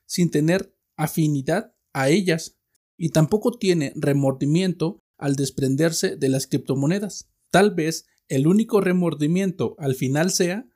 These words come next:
por vender la moneda y que ésta siga subiendo, pero nunca por el deseo de mantenerla. Caso contrario, en la metodología del holding, se suman más factores después de lo económico. Las interacciones crecen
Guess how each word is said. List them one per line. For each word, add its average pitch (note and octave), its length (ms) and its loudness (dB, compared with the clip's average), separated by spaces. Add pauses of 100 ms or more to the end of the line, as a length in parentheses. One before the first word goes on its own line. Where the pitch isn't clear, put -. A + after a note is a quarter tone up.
(340)
por C#3 180 2
vender C3 480 2
la C#3 200 0
moneda D3 600 0
y D#3 120 -4
que C#3+ 140 -2
ésta D3 220 -2
siga D#3 260 0
subiendo, D#3 560 -4 (360)
pero C3+ 240 4
nunca F#3+ 520 0 (240)
por C#3+ 160 2
el C3 120 0
deseo E3 440 0
de C3+ 120 0
mantenerla. B2 720 -2 (480)
Caso G3+ 320 0
contrario, E3 680 0
en C#3+ 160 0
la C#3 60 -2
metodología C#3 720 -2
del F#3+ 220 -2
holding, E3 440 -2 (280)
se D3 200 2
suman D#3+ 520 2
más D3+ 200 2
factores E3 600 0
después C3 440 -2
de C3 100 0
lo B2+ 100 2
económico. D#3 680 0 (260)
Las D3+ 240 0
interacciones D#3+ 760 0
crecen F3+ 540 0